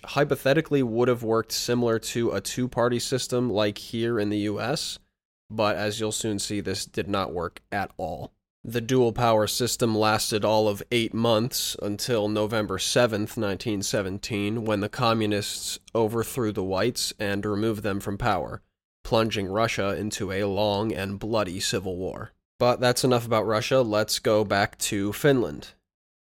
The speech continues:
On December sixth, nineteen seventeen, less than a month after the civil war began in Russia, the Finns took advantage of the chaos and declared their independence.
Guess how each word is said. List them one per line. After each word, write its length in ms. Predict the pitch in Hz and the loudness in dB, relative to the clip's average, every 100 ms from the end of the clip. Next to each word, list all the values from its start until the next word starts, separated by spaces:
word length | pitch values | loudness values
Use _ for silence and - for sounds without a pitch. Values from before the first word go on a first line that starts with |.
| - | -2
On 320 | 110 104 101 | 2 2 0
December 400 | 101 123 113 98 | -2 -2 -2 -2
sixth, 580 | - - 180 - - 110 | 0 0 0 -2 -6 -2
nineteen 400 | 104 87 107 95 | 0 0 -4 -4
seventeen, 640 | - 92 90 - 104 107 | -2 -4 -4 -4 -4 -4
less 320 | 98 104 104 | -2 -2 -2
than 160 | - 104 | -2 -2
a 40 | |
month 380 | 101 110 113 - | 0 2 0 -2
after 320 | - 104 - | -2 -2 -2
the 140 | 104 95 | -6 -4
civil 340 | - 101 98 | -4 -4 -2
war 220 | 101 117 | 0 0
began 340 | 101 95 98 95 | 0 -4 -4 -2
in 120 | 98 | 0
Russia, 520 | 110 131 - 87 123 - _ _ _ _ _ _ _ _ | 2 2 0 -4 -4 -6 _ _ _ _ _ _ _ _
the 220 | - 110 104 | -8 -4 -4
Finns 440 | - 147 131 117 | 2 4 4 0
took 260 | - 131 120 | -4 -2 -2
advantage 500 | 101 123 160 147 117 | 0 4 6 6 2
of 100 | 98 | -2
the 80 | |
chaos 560 | 95 117 95 101 120 - | -2 -2 -2 0 -2 -2
and 260 | 107 107 110 | -2 -2 -2
declared 520 | 113 - 113 120 123 | -6 -2 2 2 2
their 200 | 120 113 | 2 4
independence. 1000 | 113 123 120 131 135 98 - - - - | 2 0 0 2 2 0 -6 -8 -8 -10